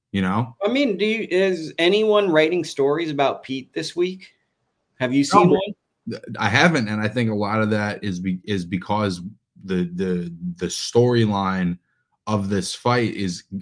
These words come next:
Speaker 1: only gonna be about Ben. And what's funny about that is none of it's gonna actually talk about anything real. You know what I mean?
Speaker 2: Well,
Speaker 1: The
Speaker 2: it's about a weird test that we've never gotten to the bottom of, and the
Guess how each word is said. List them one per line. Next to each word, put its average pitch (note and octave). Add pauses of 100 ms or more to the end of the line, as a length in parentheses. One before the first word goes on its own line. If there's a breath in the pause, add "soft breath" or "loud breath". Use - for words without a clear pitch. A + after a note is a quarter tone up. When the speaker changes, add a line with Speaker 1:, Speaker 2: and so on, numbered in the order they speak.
(400)
Speaker 1:
only A#2
gonna G2
be G2+
about F#2+ (220)
Ben. G2 (380 soft breath)
And G#2+ (240)
what's A2+
funny B2+
about G#2+
that G2+
is F#2 (720 soft breath)
none A#2+
of B2+
it's A#2+
gonna A2
actually G2+
talk A#2
about F#2
anything F2+
real. F2+ (1500)
You G2
know A2
what A#2+
I A#3+
mean? A#2+
Speaker 2:
Well, A3
Speaker 1:
The -
Speaker 2:
it's G#3+
about A3
a G3+
weird E3
test E3
that C#3+
we've D3+
never D#3
gotten C#3
to D3
the B2+
bottom C3
of, B2
and B2+
the G#2+